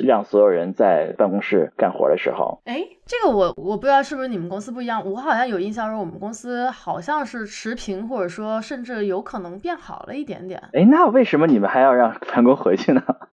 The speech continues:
Speaker 2: 是因为大家不开心，可能是。但是我，我有可能记错了啊，听众如果知道这些大公司的数据，可以更正一下我们。我依稀记得是因为大家不开心，而不是因为真的是工作效率的问题。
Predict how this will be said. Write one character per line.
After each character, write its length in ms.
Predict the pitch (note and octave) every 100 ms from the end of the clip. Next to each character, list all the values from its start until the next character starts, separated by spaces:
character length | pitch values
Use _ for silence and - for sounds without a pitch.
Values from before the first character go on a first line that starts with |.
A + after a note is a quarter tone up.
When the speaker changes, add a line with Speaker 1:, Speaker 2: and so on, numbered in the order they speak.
| _
Speaker 2:
是 180 | - -
因 120 | F4
为 140 | F4 F4+
大 180 | F#4 D#4
家 180 | E4
不 120 | E4+ D#4
开 260 | - E4+
心， 220 | E4+ F4+ G4+ A#4+
可 140 | -
能 180 | F#3 F#3
是。 260 | E3+ F#3 - _ _
但 160 | G4+ G4
是 100 | F#4
我， 200 | B3 F#3
我 180 | G#3+
有 80 | C4
可 140 | D4+ G#3+
能 160 | F#3
记 160 | C4+ B3+
错 220 | - C#4+
了 80 | F3+
啊， 200 | E3 E3 E3+
听 160 | - G3+
众 200 | G3+ F#3
如 80 | F#3
果 120 | F#3
知 180 | - G3+
道 220 | G#3 F#3+
这 100 | F#3
些 140 | F#3
大 140 | F3+ F3+
公 140 | F3+
司 140 | -
的 80 | F#3
数 160 | E3+ F#3
据， 160 | F3
可 180 | F3 -
以 60 | F3+
更 200 | F#3+ F#3+
正 180 | G#3+ -
一 80 |
下 120 | - G#2
我 120 | -
们。 200 | B1 - _ _ -
我 120 | A3+
依 200 | C4+ E4+
稀 120 | E4+
记 140 | E4+
得 140 | D4 A#3
是 120 | C#4+
因 120 | C#4+
为 80 | D4
大 100 | D4
家 100 | C#4
不 120 | C4+
开 180 | C4 C4
心， 180 | C4+ C#4+
而 120 | G3
不 160 | G3+ A3
是 180 | G#3+ B3
因 240 | A#3+ B3
为 240 | F#3+ F3+ F#3+
真 180 | C4
的 160 | C4 G#3
是 200 | - G3+
工 160 | F#3 G3
作 120 | G3
效 180 | G3 F#3+
率 160 | G#3
的 140 | F3+ D#3
问 160 | D3+
题。 180 | - -